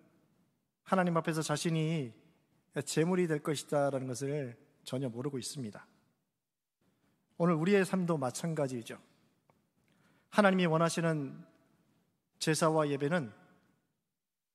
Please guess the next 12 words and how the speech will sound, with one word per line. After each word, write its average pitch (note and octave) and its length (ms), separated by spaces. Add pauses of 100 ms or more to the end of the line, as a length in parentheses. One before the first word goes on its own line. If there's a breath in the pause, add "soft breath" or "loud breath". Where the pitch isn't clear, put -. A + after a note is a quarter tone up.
(580)
우리의 E3+ 280
살아있는 E3 840 (680)
산 G#3+ 300
제물이 D#3 340
되는 C3+ 180
것일 C3 220
것입니다. A#2 460 (1600)
그런데 F3 240
불행하게도 F3 600
현대의 F#3+ 380
많은 F3 300
그리스도인들은 F3+ 640